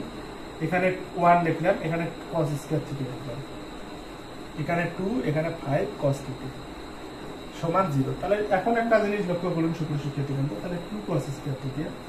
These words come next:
two cos স্কয়ার থেকে, তাহলে plus five cos থেকে বিয়োগ থ্রি সমান জিরো। তাহলে এখানে আমার একটা কি ছিল, এখানে তিন দেখুন ছয়। তাহলে এখন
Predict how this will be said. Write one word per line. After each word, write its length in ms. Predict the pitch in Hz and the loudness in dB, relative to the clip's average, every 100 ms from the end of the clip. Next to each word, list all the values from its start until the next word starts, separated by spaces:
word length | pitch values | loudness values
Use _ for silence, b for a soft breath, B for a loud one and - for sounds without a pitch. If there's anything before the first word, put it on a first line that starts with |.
| - - - - - - - - - - | -12 -12 -12 -12 -12 -12 -12 -12 -12 -2
two 80 | 196 196 | 0 2
cos 160 | 180 170 | 2 0
স্কয়ার 200 | - 175 - | -2 -4 -2
থেকে, 220 | 151 175 247 - - - - - - - | -2 0 0 0 -6 -12 -12 -12 -10 0
তাহলে 240 | 165 175 170 - | 2 2 0 0
plus 240 | 170 180 180 - | 4 4 4 -2
five 180 | 170 165 - | 0 0 0
cos 160 | 156 - | -2 0
থেকে 220 | 147 135 170 226 - - - - - - - - - - - - - - - - | -2 0 -2 -2 -8 -12 -12 -12 -12 -12 -12 -12 -12 -12 -12 -12 -12 -12 -12 0
বিয়োগ 260 | 156 170 170 | 2 2 -2
থ্রি 160 | - 151 135 | -2 0 2
সমান 240 | 151 170 180 147 | 2 0 2 4
জিরো। 200 | 127 117 - - - - - - | 2 0 -8 -12 -12 -12 -12 -6
তাহলে 180 | 180 196 190 | 2 2 2
এখানে 240 | 190 226 240 | 6 8 8
আমার 160 | 190 185 175 | 6 4 2
একটা 140 | 170 - | -2 0
কি 80 | 156 - | 0 0
ছিল, 120 | 160 - | -4 -6
এখানে 200 | 180 185 196 | -2 -2 -2
তিন 120 | 202 190 | -2 0
দেখুন 200 | 180 180 175 | 0 0 -2
ছয়। 220 | - 120 117 - | -2 -4 -6 -4
তাহলে 180 | 170 180 | -2 0
এখন 140 | 170 | 0